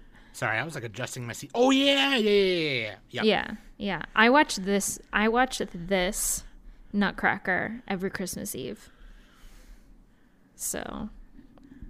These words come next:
Speaker 1: I remember watching this in, in school.
Speaker 2: Yeah, I mean,
Speaker 1: Like,
Speaker 2: I
Speaker 1: on
Speaker 2: think
Speaker 1: the last
Speaker 2: it's
Speaker 1: week before Christmas break, and after all the finals and tests are done, they're just like, "Yeah, let's watch a movie."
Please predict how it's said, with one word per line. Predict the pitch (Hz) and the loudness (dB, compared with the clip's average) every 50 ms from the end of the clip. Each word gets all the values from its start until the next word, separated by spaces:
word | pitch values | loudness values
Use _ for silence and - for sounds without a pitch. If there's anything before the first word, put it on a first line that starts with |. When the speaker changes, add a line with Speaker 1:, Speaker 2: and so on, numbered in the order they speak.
| - - - | -14 -10 -4
Speaker 1:
I | 113 | -2
remember | 120 127 139 151 147 | -2 0 0 0 2
watching | 139 131 131 127 - 135 127 | 4 4 4 4 2 0 -2
this | 120 110 - | -2 -2 -4
in, | 120 110 107 110 110 | -4 -4 -4 -6 -6
in | 107 110 107 104 | -6 -6 -6 -6
school. | - - - 123 113 104 92 95 - - - - - - - - - - - - - _ - - - - _ _ _ | -6 -6 -4 -2 -2 -2 -4 -6 -10 -12 -14 -14 -18 -20 -20 -20 -20 -20 -20 -20 -20 _ -20 -20 -20 -20 _ _ _
Speaker 2:
Yeah, | - 202 202 196 165 156 - - - | -2 -2 0 0 0 -2 -6 -2 0
I | - 254 | 2 4
mean, | 277 | 6
Speaker 1:
Like, | - 120 - - | 6 6 6 6
Speaker 2:
I | - 117 | 6 6
Speaker 1:
on | - 113 | 4 4
Speaker 2:
think | 110 - 117 | 2 2 2
Speaker 1:
the | 349 | 4
last | 339 120 120 120 | 4 4 4 4
Speaker 2:
it's | - 139 | 2 0
Speaker 1:
week | 131 113 | 0 0
before | 123 113 117 131 | -2 -2 -2 -2
Christmas | - - 135 - - 135 113 104 | 0 -2 -2 -2 -2 -4 -4 -4
break, | 107 110 113 113 117 113 - | -2 -2 0 0 0 0 -2
and | 120 | -2
after | 110 110 - - 120 110 | -2 -2 0 0 0 0
all | 110 104 110 | 2 0 0
the | 107 113 107 | -2 -4 -2
finals | - 113 101 104 107 107 110 107 | 0 0 0 2 0 -2 -2 -2
and | 107 104 104 98 | -4 -4 -2 0
tests | - 104 - - - | 0 -2 0 0 0
are | 110 | 0
done, | 101 110 107 110 | 2 2 2 2
they're | 107 101 | 0 -2
just | 101 95 - | -4 0 0
like, | 113 107 98 | 0 2 4
"Yeah, | 127 123 | 4 4
let's | 120 117 - | 4 4 4
watch | 117 104 - | 2 0 2
a | 110 | 0
movie." | 101 98 104 98 101 95 - | -2 -2 -2 -4 -4 -6 -8